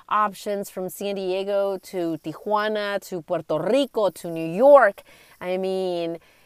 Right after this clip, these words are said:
we have a little bit of everything in there and just great stuff. I got the opportunity to try a few things here and there.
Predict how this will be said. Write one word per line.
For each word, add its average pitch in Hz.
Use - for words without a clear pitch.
we 202
have 220
a 202
little 220
bit 208
of 175
everything 175
in 151
there 151
and 147
just -
great 190
stuff. 185
I 175
got 170
the 175
opportunity 180
to 175
try 190
a 196
few 185
things 294
here 214
and 175
there. 233